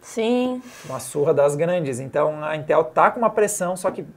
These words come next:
Speaker 2: ao mesmo tempo, baixar preço é a última coisa que eles querem fazer.
Speaker 1: É, até porque senão eles vão ficar com a cara de a opção barata da A M D.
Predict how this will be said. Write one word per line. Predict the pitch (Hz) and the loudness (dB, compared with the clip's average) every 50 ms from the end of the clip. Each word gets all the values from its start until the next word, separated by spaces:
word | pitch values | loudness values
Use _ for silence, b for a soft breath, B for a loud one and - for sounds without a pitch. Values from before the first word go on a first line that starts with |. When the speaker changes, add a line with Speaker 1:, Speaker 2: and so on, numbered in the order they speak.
| _ _ _ | _ _ _
Speaker 2:
ao | - 160 165 | 0 2 4
mesmo | 175 233 262 277 247 | 4 2 2 2 2
tempo, | - 233 262 226 220 | 2 2 2 2 2
baixar | 175 185 170 - - - 220 247 | 2 2 2 2 2 0 0 0
preço | - - 165 190 233 233 - - 139 | 2 0 2 2 2 2 2 2 2
é | 139 | 4
a | 143 | 4
última | 156 196 262 311 311 302 - - - 359 339 339 349 | 2 0 -2 -6 -6 -8 -8 -12 -12 -10 -10 -10 -10
coisa | - - - 196 180 147 147 143 | -8 -6 -4 -4 -2 -4 -6 -8
que | - 147 | -10 -10
eles | 127 120 - | -12 -12 -10
querem | - - - 127 | -12 -12 -12 -12
fazer. | - 131 - 120 - - | -12 -10 -10 -8 -6 0
Speaker 1:
É, | 240 226 | 4 6
até | 220 214 220 202 202 | 6 8 8 8 6
porque | 208 - 226 | 6 2 -6
senão | 214 - 226 208 202 | -6 -4 -4 -4 -4
eles | 220 214 | -2 -4
vão | 226 226 | -4 -4
ficar | 220 - 226 226 | 0 0 0 0
com | - 247 | 0 -4
a | 233 | -8
cara | 240 - 247 214 233 240 240 | -2 0 0 2 2 2 0
de | 214 214 233 240 240 240 240 - | -2 -2 -2 -2 -2 -2 -2 2
a | - 233 | 2 2
opção | 240 240 - - 247 240 247 | 2 2 -2 -4 -4 -2 2
barata | 254 285 302 277 233 226 240 233 - 285 | 2 4 4 6 6 6 4 4 0 -2
da | 262 269 | -2 -2
A | 262 | -4
M | 269 285 | -4 -6
D. | 311 349 311 269 | -6 -6 -6 -6